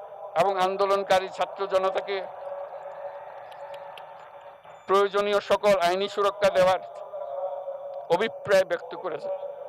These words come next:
এবং সেহেতু বাংলাদেশের জনগণ যুক্তিসঙ্গত সময়ে আয়োজিতব্য অবাধ ও সুষ্ঠু ও নিরপেক্ষ একটি নির্বাচনের মাধ্যমে গঠিত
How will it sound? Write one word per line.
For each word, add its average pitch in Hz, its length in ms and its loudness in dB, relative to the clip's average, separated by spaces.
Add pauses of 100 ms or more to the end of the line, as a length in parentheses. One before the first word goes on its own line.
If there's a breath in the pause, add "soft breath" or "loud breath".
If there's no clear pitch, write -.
(3000)
এবং 226 260 4
সেহেতু 190 520 0 (3500)
বাংলাদেশের 190 640 4
জনগণ 202 500 4 (960)
যুক্তিসঙ্গত 226 720 0
সময়ে 202 460 4
আয়োজিতব্য 185 760 2 (960 loud breath)
অবাধ 202 320 6
ও 220 100 2
সুষ্ঠু 208 440 0
ও 214 60 6
নিরপেক্ষ 202 500 2
একটি 208 240 4
নির্বাচনের 190 600 2
মাধ্যমে 202 440 2
গঠিত 190 440 0